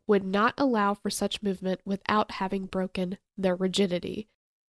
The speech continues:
So what he's saying is the rigor mortis that happens after death, there's a peak area where the body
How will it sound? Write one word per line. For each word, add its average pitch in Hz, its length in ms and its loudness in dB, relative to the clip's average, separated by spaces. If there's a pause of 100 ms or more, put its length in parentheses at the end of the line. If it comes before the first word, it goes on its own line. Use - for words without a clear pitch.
So 233 200 8
what 208 140 6
he's 359 240 10
saying 220 540 6
is 196 680 6 (540)
the 240 140 12
rigor 285 280 10
mortis 233 580 8
that 233 220 6
happens 220 380 4
after 208 240 4
death, 202 320 6 (120)
there's 233 320 12
a 190 80 8
peak - 440 6
area 247 460 12
where 214 140 6
the 202 80 2
body 202 320 6